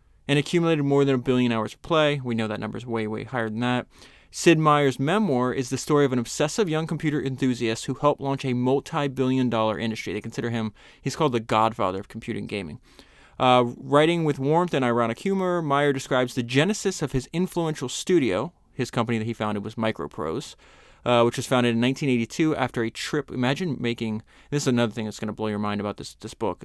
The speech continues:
making computer games in nineteen eighty-two. It's just bananas. Uh, founded in nineteen eighty-two after a trip to a Las Vegas arcade, and recounts the development of landmark games from vintage classics like Pirates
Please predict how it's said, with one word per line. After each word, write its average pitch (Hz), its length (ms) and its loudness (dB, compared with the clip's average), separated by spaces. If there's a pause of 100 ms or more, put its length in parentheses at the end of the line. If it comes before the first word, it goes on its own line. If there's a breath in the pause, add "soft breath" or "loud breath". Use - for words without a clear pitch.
making 117 440 -2 (460 soft breath)
computer 135 480 4
games 110 240 -2
in 107 120 -2
nineteen 117 440 -2
eighty-two. 107 520 -6
It's - 140 -16
just 123 260 -14
bananas. 113 480 -4 (320 loud breath)
Uh, 127 160 4
founded 143 320 2
in 135 300 2
nineteen 139 280 0
eighty-two 135 180 0
after 131 140 0
a 117 40 -2
trip - 160 -2
to 131 80 0
a - 20 2
Las 120 180 0
Vegas 117 240 -2
arcade, 160 360 0
and 131 160 -4
recounts 131 300 -2
the 135 60 2
development 131 340 2
of 113 80 -6
landmark 120 320 0
games 151 360 -2
from 117 200 -2
vintage 120 320 -4
classics 131 420 -2
like - 140 -14
Pirates 160 560 0